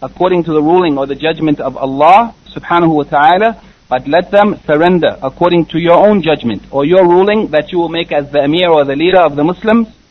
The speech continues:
or the leader of the army or the detachment, because you don't know if you will actually rule or make a correct ruling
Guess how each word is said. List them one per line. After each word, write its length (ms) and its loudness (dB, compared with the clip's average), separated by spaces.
or 140 -4
the 80 -6
leader 220 0
of 180 2
the 80 0
army 300 2
or 120 2
the 100 -4
detachment, 600 -2
because 680 0
you 180 -6
don't 440 0
know 580 2
if 280 0
you 180 -2
will 460 0
actually 460 -4
rule 580 2
or 120 0
make 280 -4
a 140 -4
correct 500 -2
ruling 560 0